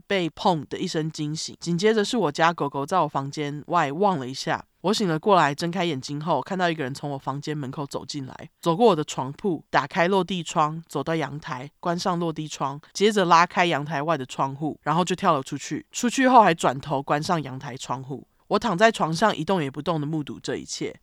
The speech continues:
一直到他跳出去之前，我甚至还在想，这个人是我爸吗？还是我哥？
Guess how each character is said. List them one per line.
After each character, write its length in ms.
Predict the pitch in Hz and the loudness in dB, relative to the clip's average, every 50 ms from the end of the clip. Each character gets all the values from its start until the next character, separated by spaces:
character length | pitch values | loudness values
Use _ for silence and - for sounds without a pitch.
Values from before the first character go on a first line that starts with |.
| _ _ | _ _
一 100 | - 262 | -2 -2
直 120 | 220 202 | 2 8
到 160 | 233 233 233 | 8 8 8
他 120 | 226 220 202 | 8 4 2
跳 220 | - - 233 208 | 4 4 4 4
出 160 | 190 - 190 | 4 2 -4
去 160 | 180 208 214 | -2 -2 -4
之 180 | 165 - 160 165 | -4 -4 -6 -6
前， 240 | 160 - - 151 117 127 | -6 -4 -4 -4 -4 -4
我 100 | 131 143 | -6 -2
甚 160 | - 196 190 | 0 0 0
至 100 | 175 185 | 0 0
还 120 | 175 156 | -2 -2
在 100 | 151 170 | -2 -2
想， 260 | 160 - - - - | -2 -2 -4 -4 -4
这 140 | 147 - 294 | -6 -2 0
个 80 | 277 226 | 2 2
人 120 | 147 135 139 | 0 0 -2
是 100 | - - | -4 -4
我 180 | 160 131 117 _ | -4 -4 -6 _
爸 240 | - 185 175 151 139 | -2 0 0 2 0
吗？ 200 | 139 135 131 135 | 0 -2 -4 -4
还 120 | 143 151 | -6 -6
是 80 | 165 202 | -4 -4
我 200 | 180 135 123 - _ | -4 -4 -8 -10 _
哥？ 260 | - 139 131 139 | -8 -8 -6 -8